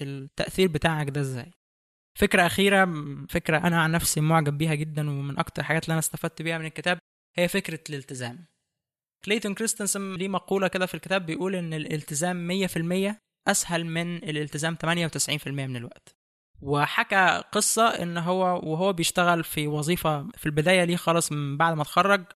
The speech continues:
والمدير بتاعه جه قال له: "كليتون، إحنا عندنا مشروع مهم جدا وعاملين اجتماع يوم الأحد الجاي، معروف إن في أمريكا الأجازة يوم السبت والحد، فعاملين اجتماع يوم الأحد الجاي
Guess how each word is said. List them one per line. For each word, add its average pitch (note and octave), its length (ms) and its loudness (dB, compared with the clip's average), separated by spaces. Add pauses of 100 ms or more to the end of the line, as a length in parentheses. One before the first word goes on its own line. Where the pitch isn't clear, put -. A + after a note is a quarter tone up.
(520)
والمدير D#3+ 400 0
بتاعه F#3+ 500 2
جه F3+ 280 -2
قال G3 220 0
له: G3+ 140 -4 (160)
"كليتون، F3+ 300 0
إحنا D3 180 -2
عندنا D#3 520 -2
مشروع D3 380 -4
مهم D#3+ 260 -4
جدا F3 500 -6
وعاملين D3+ 380 -4
اجتماع D3+ 400 -4
يوم D#3+ 160 -2
الأحد D#3 280 -4
الجاي، E3 300 -4 (500)
معروف D3 360 2
إن C#3+ 140 -4
في D3+ 120 -6
أمريكا D#3 300 -2
الأجازة D3+ 360 -2
يوم D3+ 100 -4
السبت - 340 -2
والحد، D3+ 260 -8 (640)
فعاملين D3 800 0
اجتماع E3+ 340 0
يوم F#3 140 0
الأحد F3 320 0
الجاي F#3+ 360 0